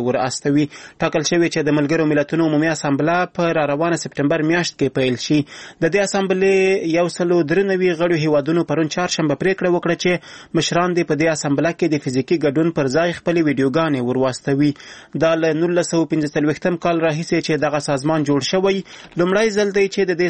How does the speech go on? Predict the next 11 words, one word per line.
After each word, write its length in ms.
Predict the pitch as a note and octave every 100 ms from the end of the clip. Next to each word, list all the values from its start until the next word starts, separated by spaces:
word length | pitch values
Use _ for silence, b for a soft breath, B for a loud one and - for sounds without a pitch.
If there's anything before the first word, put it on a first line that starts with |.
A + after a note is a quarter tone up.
| E3+
سازمان 580 | E3 E3 F3 F3 F3+ -
عمومي 380 | E3 C#3+ D3+ E3
اسامبله 440 | D#3 D#3 D3 E3
د 80 | D#3+ D3+
نړۍ 160 | C#3+ D#3
د 180 | D3+ C#3+
مشرانو 360 | C#3 E3 E3+ E3+
له 100 | D#3+
فزیکي 180 | D3+ C3+ D3
حضور 320 | E3+ D3+ D3+ D#3+
پرته 280 | F3 F#3 -